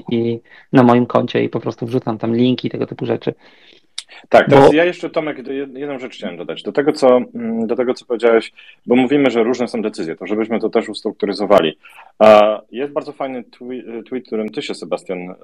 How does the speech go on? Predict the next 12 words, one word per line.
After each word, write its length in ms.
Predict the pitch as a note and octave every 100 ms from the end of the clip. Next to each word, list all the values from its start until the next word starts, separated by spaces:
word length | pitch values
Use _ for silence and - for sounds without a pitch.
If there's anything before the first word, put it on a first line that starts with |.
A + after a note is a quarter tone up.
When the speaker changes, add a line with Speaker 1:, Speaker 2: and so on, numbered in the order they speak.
| F#2 F2+ -
Speaker 2:
podzieliłeś 500 | G#2 F#2 F#2+ F#2 F#2
z 60 | -
nami 240 | F#2+ G2+
jakieś 280 | F2+ - F#2
kilka 220 | - G2
tygodni 380 | F#2 F2+ G2 F#2+
temu 380 | F#2+ F#2+ G#2 C#3 - - - -
i, 200 | G#2+ G#2+
e, 460 | G#2+ G2 G#2 G2+ G2+
ja 140 | A#2+ C#3+
tam, 140 | C3+
e, 140 | B2+